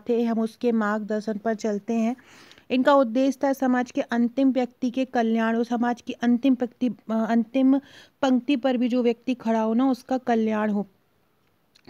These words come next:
तो ये इनका, अ, जीवन का लक्ष्य था। इसी के मद्देनज़र ये, अ, जो झाबुआ में जनजातीय सम्मेलन इन्हीं की पुण्यतिथि पर आयोजित हो रहा है। प्रधानमंत्री मोदी जी ने विकसित भारत के चार अमृत स्तंभ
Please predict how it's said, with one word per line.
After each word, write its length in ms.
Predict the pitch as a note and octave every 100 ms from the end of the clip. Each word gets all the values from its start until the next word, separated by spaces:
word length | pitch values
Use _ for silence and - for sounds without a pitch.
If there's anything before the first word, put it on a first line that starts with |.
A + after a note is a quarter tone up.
| - B3
तो 100 | B3+
ये 280 | A#3+ C4+
इनका, 260 | B3 A#3 B3+
अ, 280 | A#3+ A3+ A3+
जीवन 360 | G3+ A#3 A#3
का 120 | A#3 A#3
लक्ष्य 340 | G#3+ - A#3+
था। 220 | B3 D4 - - - _ _ -
इसी 280 | B3 D4+ C#4+
के 100 | D4
मद्देनज़र 640 | C4+ A3+ C4 B3 B3 B3+
ये, 360 | B3+ A#3+ A#3 A3+
अ, 40 | A#3 A3 G#3 G#3 G#3
जो 400 | G#3 A3+ A3 A3 - - F#3+ -
झाबुआ 480 | A3 A3+ A3 A3 A#3
में 140 | A3+
जनजातीय 540 | A3+ A3 A3 G#3+ A#3 A#3+
सम्मेलन 520 | A3+ A3 A3 A3+ B3 - - -
इन्हीं 220 | A#3+ B3
की 100 | B3+
पुण्यतिथि 500 | B3 A#3+ A#3 A3 A#3+
पर 120 | A#3+
आयोजित 360 | A#3 G#3+ A3+ -
हो 100 | A3+
रहा 140 | A3
है। 140 | A3+ A#3+
प्रधानमंत्री 800 | A#3+ A#3+ B3+ C4+ D4 C#4 C4 B3+
मोदी 360 | A#3 A3+ A#3
जी 120 | A3+ A#3+
ने 120 | B3
विकसित 420 | G#3 A#3+ - D4
भारत 400 | B3 B3 A3+ A3+ -
के 80 | B3
चार 420 | - B3 A#3+ B3+
अमृत 380 | A#3 A3+ A3+ A3+
स्तंभ 480 | A3+ A#3 A3+ A3+